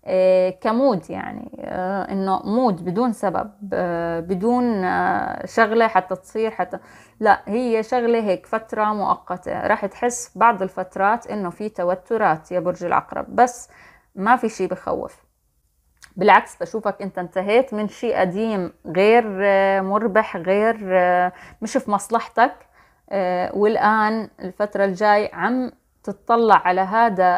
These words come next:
ال-، على هاي الفرصة أو على هذا الموضوع وعم بتروح له.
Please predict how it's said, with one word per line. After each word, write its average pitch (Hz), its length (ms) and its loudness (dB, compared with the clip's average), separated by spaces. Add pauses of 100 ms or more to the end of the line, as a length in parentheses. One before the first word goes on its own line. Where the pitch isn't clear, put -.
(120)
ال-، 180 140 -4
على 180 220 0
هاي 220 240 2
الفرصة 233 480 -2
أو - 220 2
على 180 180 0
هذا 208 320 0
الموضوع 196 580 0 (340)
وعم 185 340 -2
بتروح 202 420 -2
له. 170 240 -4